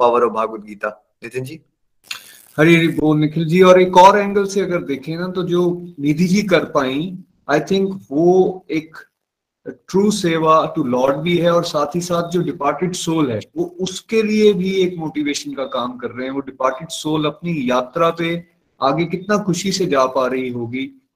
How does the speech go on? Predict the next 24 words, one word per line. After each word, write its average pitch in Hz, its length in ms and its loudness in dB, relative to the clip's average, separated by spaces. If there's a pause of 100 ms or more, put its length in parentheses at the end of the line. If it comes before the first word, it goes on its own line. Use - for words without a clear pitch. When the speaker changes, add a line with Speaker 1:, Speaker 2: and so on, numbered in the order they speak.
Speaker 2:
जब 131 140 -2
वो 139 100 2
ये 143 200 2
देखती 139 380 -4
है 135 220 -4 (380)
कि 139 200 -4
उनके 143 420 -2
साथ 147 440 4
जुड़े 147 280 2
हुए 127 180 0
लोग 117 480 -8
कैसे 135 640 -2 (380)
भगवान 123 420 -4
के 127 140 -4
रास्ते 120 340 -2
पर 131 160 -6
जुड़े 120 320 -8
हैं 139 200 -4
और 143 300 -2
वो 160 140 0
डाउन 143 400 4
नहीं 214 260 4
हो 139 140 0
गए, 147 280 0